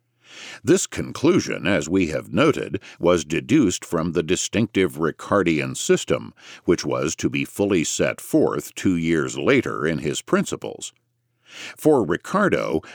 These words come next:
the key to the stifling of economic growth in any country, and especially in developed Britain, was the land shortage, the contention that poorer and poorer lands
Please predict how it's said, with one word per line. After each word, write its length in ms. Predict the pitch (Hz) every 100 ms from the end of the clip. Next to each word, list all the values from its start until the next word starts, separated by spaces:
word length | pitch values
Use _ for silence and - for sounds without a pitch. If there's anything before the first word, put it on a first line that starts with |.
| -
the 140 | 180
key 400 | - - 170 165
to 160 | - 98
the 160 | 67
stifling 720 | - - 101 135 - 87 69 65
of 140 | 57
economic 680 | 98 107 92 78 69 58 -
growth 500 | 69 127 107 62 -
in 160 | 69
any 300 | 76 120 104
country, 640 | - - 156 - 52 57 - - -
and 160 | 62 57
especially 680 | - 123 139 - 52 64 92
in 140 | 76
developed 580 | 69 69 95 67 - 101
Britain, 480 | 110 143 67 57 - - -
was 380 | 82 92 87 - -
the 160 | 101
land 480 | 101 123 143 104 78
shortage, 720 | - - 85 62 52 - - - -
the 140 | - 62
contention 760 | - - - 82 - 62 73
that 280 | 87 64 -
poorer 580 | - 143 135 113 104 98
and 280 | - 67 -
poorer 520 | - 165 147 78 64
lands 580 | 64 107 101 57 57 73